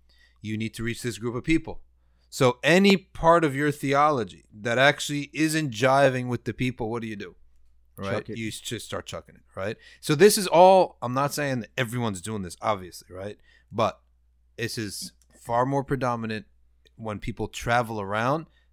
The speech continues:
Speaker 1: than when they stay in one spot and then feed their local community, you know, slowly, slowly, slowly. And I'm telling you, that takes far more effort, far more responsibility. And at the end of the day, it's far more satisfying. I'm telling you, I've seen kids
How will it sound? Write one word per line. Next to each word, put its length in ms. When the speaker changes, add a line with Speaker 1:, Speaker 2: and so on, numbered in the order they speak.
Speaker 1:
than 180
when 140
they 160
stay 320
in 120
one 200
spot 480
and 140
then 380
feed 640
their 160
local 260
community, 640
you 120
know, 140
slowly, 400
slowly, 320
slowly. 340
And 80
I'm 60
telling 220
you, 80
that 220
takes 200
far 600
more 300
effort, 500
far 220
more 140
responsibility. 600
And 140
at 100
the 80
end 160
of 60
the 80
day, 300
it's 160
far 320
more 140
satisfying. 600
I'm 120
telling 220
you, 100
I've 220
seen 220
kids 420